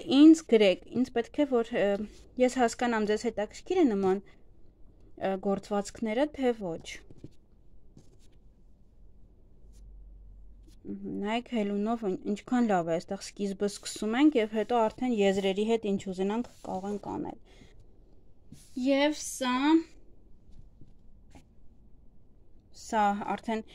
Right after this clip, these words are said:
երկրորդ թելից մնացել է այսքանը և երրորդն էլ սա է, սա հենց մանկականով եմ գործում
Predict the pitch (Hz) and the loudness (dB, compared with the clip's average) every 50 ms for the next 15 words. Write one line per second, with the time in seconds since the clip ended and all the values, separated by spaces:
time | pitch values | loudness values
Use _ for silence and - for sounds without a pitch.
0 | - - - - - - - 220 214 208 220 214 214 - - 226 208 202 202 - | -20 -20 -20 -20 -6 0 2 2 4 4 2 0 0 -2 -6 -8 -8 -8 -8 -6
1 | - 208 202 202 202 202 - 240 214 208 208 214 233 - - - - 262 254 269 | -4 -2 0 0 0 -2 -2 -2 0 2 2 2 0 -2 -4 -4 -2 0 2 4
2 | 277 285 294 311 320 311 302 277 262 254 262 277 285 - - - - - - - | 4 6 6 8 8 8 8 8 8 8 8 8 6 4 -2 -16 -16 -16 -16 -18
3 | - - - - 226 220 214 208 208 208 208 - - 254 247 247 254 247 - - | -18 -18 -12 -4 0 2 4 6 6 4 2 2 0 0 2 2 2 0 -2 0
4 | - 196 190 190 190 202 214 233 262 302 339 339 - - - - - - - - | 2 4 4 4 4 2 2 4 4 4 4 2 -4 -14 -20 -20 -20 -20 -20 -20
5 | - - - - - - - - - - - - - 226 214 214 214 214 202 190 | -20 -20 -20 -20 -20 -20 -20 -20 -20 -20 -6 0 2 4 4 4 4 2 2 0
6 | - - 202 196 190 190 190 196 190 185 - 190 190 190 185 180 175 175 170 175 | 0 0 2 4 4 4 2 0 -2 -2 0 0 0 0 0 -2 -2 -4 -4 -4
7 | 185 180 - 190 185 - - - - 233 247 262 277 294 302 | -6 -6 -4 -4 -6 -6 -8 -10 -4 0 4 6 8 8 6